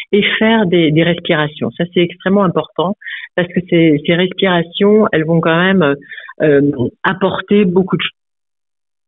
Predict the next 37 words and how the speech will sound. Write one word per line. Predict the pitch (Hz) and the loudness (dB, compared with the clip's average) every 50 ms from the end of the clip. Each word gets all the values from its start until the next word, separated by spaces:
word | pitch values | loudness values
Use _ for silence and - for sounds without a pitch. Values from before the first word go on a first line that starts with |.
| _ _ _ _ | _ _ _ _
Le, | - 160 156 156 | -2 0 0 2
le, | 151 151 147 147 | 2 4 4 4
le | 143 147 | 2 0
système | - - 147 - _ - 147 | -2 -4 -6 -4 _ -2 0
nerveux. | 147 143 135 135 135 143 190 202 196 | 0 0 0 0 0 2 2 2 0
Donc | 160 143 147 156 160 151 - - | 0 0 0 2 2 0 0 -2
là, | 180 151 - - - - - - - - - _ | -2 -4 -4 -6 -12 -20 -20 -20 -20 -20 -8 _
on, | 170 151 143 - _ _ _ _ _ _ _ _ _ _ - - _ _ _ _ _ _ - | -2 0 0 -2 _ _ _ _ _ _ _ _ _ _ -20 -20 _ _ _ _ _ _ -4
on | 165 | -2
n'est | 151 143 | 0 0
plus | - - 269 226 | 0 0 2 2
debout, | 185 151 131 127 127 147 175 196 208 196 | 2 2 0 0 2 2 2 2 0 0
on | 170 170 | 0 2
est | 175 185 | 2 2
assis, | 175 151 139 - - - 170 190 - - - _ _ - - - - - - - - | 2 0 -2 -4 -4 0 0 0 0 -2 -8 _ _ -20 -20 -20 -20 -20 -20 -6 0
et | - 196 185 | 0 2 2
puis | 190 - - 190 202 214 233 247 226 - _ _ _ _ _ _ _ _ | 0 -2 0 2 2 4 4 2 0 -2 _ _ _ _ _ _ _ _
on | 220 233 214 196 | 2 4 4 4
va, | 180 180 208 214 214 233 240 240 240 - | 2 2 2 2 2 2 0 0 -2 -2
on | 175 175 170 | 0 0 0
va | 165 175 196 214 | 0 2 0 0
juste | 196 170 190 190 196 - - - _ _ - | 0 0 0 -2 -2 -4 -8 -10 _ _ -2
écouter. | 208 202 202 - - - - - - 120 123 - - _ _ _ _ _ _ _ _ _ _ _ _ _ 165 | -2 -2 -2 -4 -6 -6 -4 -4 -4 -4 -4 -6 -12 _ _ _ _ _ _ _ _ _ _ _ _ _ -4
On | 156 | -2
va, | 175 170 170 165 - | 0 -2 -2 -2 -2
on | 165 | 0
va | 160 147 156 156 | 0 0 0 -2
vraiment | 160 170 196 208 214 - | 0 0 0 2 2 0
aller | - 156 165 170 185 165 | 0 0 0 0 0 2
vers, | 151 165 - - 156 | 0 0 -2 -2 -2
vers | 170 165 180 | -2 0 0
les | 180 160 - | 0 -2 -2
cinq | - 143 143 - - | -2 -4 -4 -4 -6
sens. | - - - - - _ _ - - - - - - | -8 -6 -6 -8 -10 _ _ -20 -16 -16 -12 -6 -2
Donc, | 175 190 185 | 0 0 2
vous | 185 180 175 | 2 0 0
allez | 190 180 180 - - | 0 0 0 0 -2